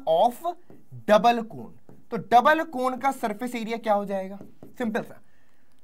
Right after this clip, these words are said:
ऊपर वाला, ध्यान से, ऊपर वाला जो कोन है इसका सरफेस एरिया मान लो हमने स्लैंट हाइट सपोज करो ये बोल दिए एल वन और ये स्लैंट हाइट सपोज करो बोल दिए एल टू,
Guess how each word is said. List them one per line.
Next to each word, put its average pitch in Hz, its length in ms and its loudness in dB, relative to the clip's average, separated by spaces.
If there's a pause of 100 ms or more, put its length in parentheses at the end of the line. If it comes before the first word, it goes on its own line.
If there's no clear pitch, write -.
(760)
ऊपर 269 340 6
वाला, 294 280 10
ध्यान 226 280 0
से, 151 140 -10 (140)
ऊपर 311 300 2
वाला 294 260 8
जो 277 140 -4
कोन 254 280 -4
है 262 160 -8 (200)
इसका 262 300 0
सरफेस 254 420 -2
एरिया 240 220 -2
मान 202 280 2
लो 226 120 4 (140)
हमने 208 220 -2
स्लैंट 226 440 -2
हाइट 208 260 -4 (120)
सपोज 196 340 -6
करो 196 140 -4
ये 196 160 -2
बोल 170 200 -6
दिए 214 220 -10
एल 160 140 -2
वन 277 240 -4 (380)
और 220 140 0
ये 269 180 -2
स्लैंट 226 320 -2
हाइट 226 160 -4
सपोज 196 380 -6
करो 196 140 -4
बोल 160 220 -4
दिए 185 220 -10
एल 143 120 -4
टू, 113 200 -14